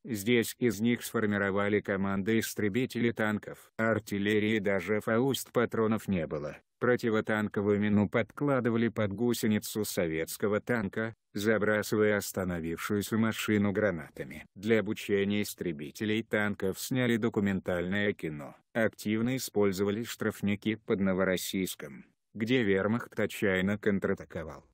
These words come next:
пытаясь вернуть контроль над Семесской бухтой. В ходе одной из атак штрафников красноармейцы уничтожили до трёхсот бойцов противника,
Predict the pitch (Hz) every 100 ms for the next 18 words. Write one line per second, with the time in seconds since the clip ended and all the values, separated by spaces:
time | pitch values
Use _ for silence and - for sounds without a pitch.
0 | _ - 113 117 107 104 107 107 101 101
1 | 98 - 98 95 101 101 110 110 - 117
2 | 101 98 - - 95 92 82 - - 76
3 | - _ - 143 127 127 110 117 117 107
4 | 113 117 101 - - 107 - 110 - 131
5 | 104 - 113 - 110 104 104 104 107 -
6 | 120 113 113 - - 104 95 104 95 87
7 | 98 113 113 95 107 90 92 87 - 104
8 | 110 - 113 101 110 101 104 - -